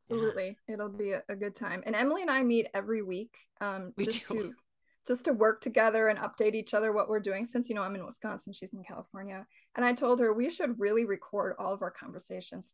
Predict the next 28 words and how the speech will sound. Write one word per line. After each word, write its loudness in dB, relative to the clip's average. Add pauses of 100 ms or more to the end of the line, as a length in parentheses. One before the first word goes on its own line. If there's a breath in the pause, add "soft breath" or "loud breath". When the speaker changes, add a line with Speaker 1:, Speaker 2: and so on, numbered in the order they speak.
(120)
Speaker 1:
'cause -12
they -2
go -6
in -12
some -14 (580)
different -2
directions. 0
And -6
I -2
know 0
everybody 0
would -2
wanna -4
be -2
a 0
fly -8
on -6
the -6
wall -2
<laughs> -2
listening -2
to -12 (100)
us. 0 (180)
Speaker 2:
Right, 8
'cause 4
we're 10
so 8
funny, 2